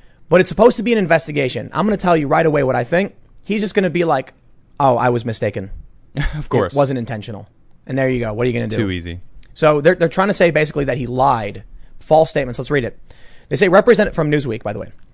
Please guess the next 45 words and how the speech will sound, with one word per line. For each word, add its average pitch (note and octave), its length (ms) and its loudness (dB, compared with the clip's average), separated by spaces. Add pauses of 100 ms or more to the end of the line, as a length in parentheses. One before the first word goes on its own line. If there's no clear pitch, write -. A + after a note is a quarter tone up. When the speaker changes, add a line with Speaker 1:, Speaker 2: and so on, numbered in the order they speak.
(160)
Speaker 1:
Representative E3+ 500 2
Matt C#3 280 -4
Gaetz C#3 380 -2
on B2+ 140 -2
Monday B2 280 -2
filed C3 220 -2
a - 20 -8
criminal F#3+ 420 0
referral D#3+ 540 2
against B2+ 300 -6
Facebook D#3 480 -4
C - 220 -6
E C#3+ 120 -2
O C3 100 0
Mark C3 260 -2
Zuckerberg A#2+ 480 -2
for B2 140 -4
allegedly E3+ 460 -2
making D3 320 -6
false D3 320 0
statements D3 340 -4
to C#3+ 80 -8
Congress B2 440 -6
during A#2 240 -4
two D#3 200 -4
joint C3+ 300 -4
hearings C3 380 -2
in A#2+ 60 -8
April A#2+ 240 -6
twenty A#2 200 -8
eighteen. G#2+ 380 -8 (680)
Gaetz D#3+ 200 2
said F#3 220 4
Zuckerberg C#3+ 600 2
repeatedly D#3+ 600 -2
and B2+ 200 -6
co-, - 300 -4
categorically F#3+ 720 2
denied D#3 500 0 (340)
Facebook F3 480 0
engaged C#3 520 0
in C3 200 -4
bias B2+ 320 0
against A#2+ 280 -6
conservatives C3+ 580 0